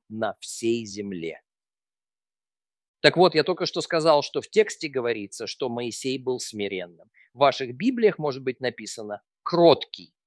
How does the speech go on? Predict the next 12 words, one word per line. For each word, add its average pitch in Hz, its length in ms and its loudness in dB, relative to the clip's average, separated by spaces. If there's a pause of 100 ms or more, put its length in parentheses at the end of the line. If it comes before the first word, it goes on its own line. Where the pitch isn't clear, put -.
(140)
Еврейское 127 540 -2
слово 127 500 -2 (100)
«анав» 139 680 6 (220)
часто 139 300 0
переводится 117 600 -6
как - 360 -6
«кроткий», 143 680 4
особенно 107 480 -10
в 101 100 -10
Библии 113 440 -6
короля 110 420 0
Иакова 127 720 4